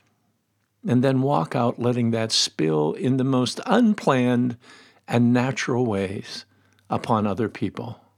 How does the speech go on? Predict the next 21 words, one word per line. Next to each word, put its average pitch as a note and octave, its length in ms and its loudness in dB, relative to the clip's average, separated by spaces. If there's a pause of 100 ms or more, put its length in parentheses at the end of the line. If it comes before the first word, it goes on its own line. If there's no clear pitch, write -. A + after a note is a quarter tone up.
(1800)
That's - 180 -2
a C3+ 40 -6
good A2 200 2
word C3+ 280 2
for G#2 280 -2
those A2 260 0
of G#2+ 100 -2
us G#2 200 -2
that A2 180 -2
are G#2 120 2
that C3+ 260 0
age, A2+ 260 0
but, B2 180 0
you C#3 60 0
know, D3+ 280 2
it's - 220 -6
a B2+ 40 -4
good D3+ 220 0
word D3+ 260 0
for C#3+ 160 0
us - 240 -2